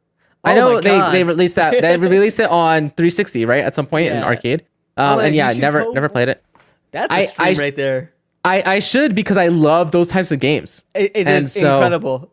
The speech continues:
Speaker 2: And, like, I got lucky to be gifted that by my brother, uh,
Speaker 1: Yeah.
Speaker 2: not knowing anything about Castlevania. And Symphony of the Night is one of the best games I've ever played.
Speaker 1: Um, so, yeah.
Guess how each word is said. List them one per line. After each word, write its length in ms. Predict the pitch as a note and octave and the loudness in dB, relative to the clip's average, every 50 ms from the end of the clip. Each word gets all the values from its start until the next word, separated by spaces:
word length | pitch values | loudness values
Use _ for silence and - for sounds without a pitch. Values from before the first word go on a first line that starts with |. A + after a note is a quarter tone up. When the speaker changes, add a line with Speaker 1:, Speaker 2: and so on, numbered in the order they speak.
| _ - | _ -14
Speaker 2:
And, 260 | - D#3+ D#3 D#3 - _ | -10 -10 -10 -10 -14 _
like, 560 | - E3+ E3 D3 C#3+ C#3+ C#3 C#3 C#3 _ - _ _ _ - | -10 -8 -6 -4 -4 -4 -6 -6 -10 _ -20 _ _ _ -12
I 240 | C#3+ D3 D3+ D#3 D#3+ | -10 -6 -6 -6 -4
got 320 | D3+ E3+ E3 D#3+ D3 C3+ | -4 -4 -4 -4 -4 -6
lucky 240 | D#3 D3 C#3 - D#3+ | -8 -10 -10 -10 -12
to 80 | D3+ | -10
be 100 | C#3+ D3 | -10 -10
gifted 340 | C#3 B2 C#3+ C3+ - D3+ C#3 | -8 -8 -10 -10 -10 -14 -10
that 200 | C3+ C#3 C3 A#2 | -8 -8 -8 -8
by 100 | C3+ C3+ | -10 -10
my 140 | B2+ B2+ B2+ | -10 -10 -12
brother, 400 | B2 B2+ A#2+ A#2 B2 B2 C3+ C3+ _ _ _ _ _ _ _ _ | -10 -12 -12 -12 -12 -14 -16 -16 _ _ _ _ _ _ _ _
uh, 360 | - C3 C3 C3 B2+ B2+ B2+ B2+ | -12 -10 -8 -8 -8 -8 -8 -6
Speaker 1:
Yeah. 60 | B2 A2+ | -6 -6
Speaker 2:
not 220 | - C3+ - - | -6 -6 -8 -12
knowing 200 | C#3+ C3+ C3 C3 | -12 -12 -12 -12
anything 180 | C3 C3 C3 C3 | -12 -14 -14 -14
about 160 | B2 B2 A#2 - | -14 -14 -14 -14
Castlevania. 520 | B2+ B2 - - - B2 B2 A#2+ A2 G#2+ | -16 -16 -16 -16 -18 -16 -16 -14 -14 -14
And 140 | C3 C3 C3 _ _ _ _ _ _ | -14 -16 -16 _ _ _ _ _ _
Symphony 400 | _ - D3 C#3 C3 D#3 D3 D3 | _ -12 -12 -12 -10 -10 -10 -8
of 80 | C#3+ C#3 | -8 -8
the 60 | C#3+ | -8
Night 120 | D3+ D#3 C3+ | -10 -10 -10
is 180 | D#3 C3+ B2 B2+ B2 C3 - _ _ _ _ _ | -12 -14 -16 -16 -20 -20 -20 _ _ _ _ _
one 160 | B2 C3 C3 C3+ | -14 -12 -10 -10
of 60 | C#3 | -10
the 60 | B2+ C#3 | -10 -10
best 120 | C#3+ D3+ | -10 -10
games 160 | D3 C#3 C3 | -12 -12 -10
I've 80 | C#3+ C#3 | -10 -10
ever 100 | D3 C#3+ | -10 -10
played. 260 | - D#3 C3+ A#2+ A#2 _ _ _ _ _ _ _ _ _ _ _ _ _ _ _ _ _ _ _ _ _ _ _ _ _ _ _ _ _ - | -10 -12 -12 -14 -14 _ _ _ _ _ _ _ _ _ _ _ _ _ _ _ _ _ _ _ _ _ _ _ _ _ _ _ _ _ -4
Speaker 1:
Um, 600 | D#3 D#3 D3+ D3 D3 D3 D3 C#3+ C#3 C3+ A#2+ - _ _ _ _ _ _ _ _ - | -2 0 2 2 2 2 0 0 -2 -4 -8 -12 _ _ _ _ _ _ _ _ -12
so, 460 | - - F#3+ F3+ E3+ D#3 D3 - - _ _ _ _ _ _ _ _ _ _ _ _ - | -6 -2 0 2 2 2 0 -2 -4 _ _ _ _ _ _ _ _ _ _ _ _ -6
yeah. 260 | D#3 E3+ G3 D#3 - | -2 0 0 0 -2